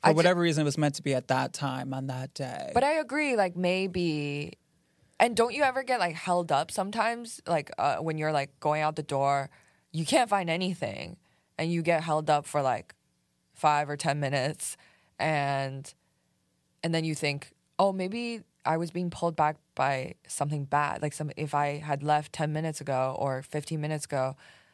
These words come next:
Speaker 1: um, something bad would have happened."
Speaker 2: Yes,
Speaker 1: You
Speaker 2: I
Speaker 1: know?
Speaker 2: totally believe that.
Speaker 1: Right?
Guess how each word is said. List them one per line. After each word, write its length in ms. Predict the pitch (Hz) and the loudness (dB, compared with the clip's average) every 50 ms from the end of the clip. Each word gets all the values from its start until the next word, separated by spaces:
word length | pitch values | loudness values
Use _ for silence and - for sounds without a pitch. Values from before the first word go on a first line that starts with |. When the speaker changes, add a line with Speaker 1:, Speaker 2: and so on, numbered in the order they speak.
| _ _ - | _ _ -4
Speaker 1:
um, 480 | - 151 143 131 131 123 127 151 160 165 _ _ _ _ _ _ _ _ _ _ _ | -2 -2 0 0 -2 -4 -6 -8 -12 -14 _ _ _ _ _ _ _ _ _ _ _
something 300 | - - - 143 147 143 | -12 -8 -6 -4 -2 2
bad 240 | 143 151 147 151 143 | 4 4 4 4 2
would 100 | 131 131 | -2 -6
have 100 | 131 139 | -8 -6
happened." 340 | 139 - 73 - - - - | -6 -6 -6 -8 -8 -12 -12
Speaker 2:
Yes, 480 | 185 180 - - - - - - - - | -12 -12 -12 -12 -14 -14 -16 -18 -16 -10
Speaker 1:
You 100 | - 156 | -4 0
Speaker 2:
I 40 | 151 | 0
Speaker 1:
know? 100 | - 139 139 | 0 0 0
Speaker 2:
totally 440 | 170 - 143 131 135 131 127 131 | -2 -4 -4 -2 -2 -2 -2 -4
believe 320 | 127 - 131 123 107 - 160 | -6 -6 -6 -6 -6 -6 -6
that. 280 | - 80 76 73 - - | -6 -6 -6 -6 -6 -2
Speaker 1:
Right? 640 | 160 175 151 151 190 262 320 330 - - - - | 0 2 2 2 0 -2 -6 -10 -12 -16 -18 -18